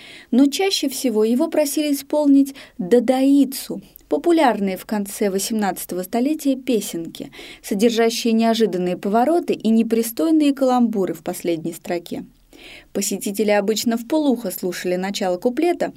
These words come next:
потом отставляли свои стаканы и ждали двусмысленного окончания.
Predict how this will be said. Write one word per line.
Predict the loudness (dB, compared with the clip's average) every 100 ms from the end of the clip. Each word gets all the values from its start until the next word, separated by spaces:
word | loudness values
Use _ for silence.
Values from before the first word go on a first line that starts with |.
| -14 -20 -12 0
потом | 2 4 2 2
отставляли | -4 -4 -2 2 2 0
свои | -2 -2 -2
стаканы | -2 -2 0 0 0
и | 0 -2
ждали | 0 0 2 2 0 0
двусмысленного | 0 -2 0 2 2 2 2 2 0
окончания. | -2 -4 -4 -6 -8 -8 -10